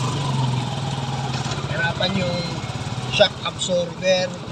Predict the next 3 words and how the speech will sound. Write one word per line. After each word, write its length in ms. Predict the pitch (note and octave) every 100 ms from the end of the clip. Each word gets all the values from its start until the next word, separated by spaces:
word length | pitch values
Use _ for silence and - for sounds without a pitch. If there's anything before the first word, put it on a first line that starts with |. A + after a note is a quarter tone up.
| - - - - - - - - - - - - -
Kapag 240 | - - - -
ka, 120 | E3+ D#3+ D#3+ D#3 D3+ D#3+
hindi 100 | F#3